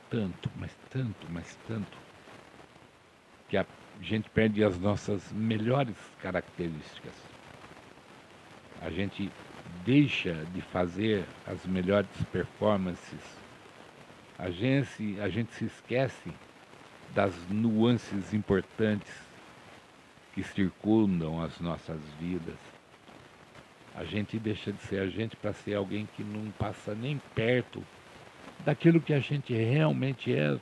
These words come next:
do, daquilo que a gente realmente quer ser, por incrível que pareça. As pessoas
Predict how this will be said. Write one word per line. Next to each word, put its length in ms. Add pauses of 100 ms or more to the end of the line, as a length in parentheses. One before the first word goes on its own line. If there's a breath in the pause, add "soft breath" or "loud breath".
do, 400 (320)
daquilo 360
que 280 (600)
a 60
gente 320
realmente 680
quer 260
ser, 480 (1000)
por 120
incrível 500
que 120
pareça. 540 (1300)
As 100 (140)
pessoas 520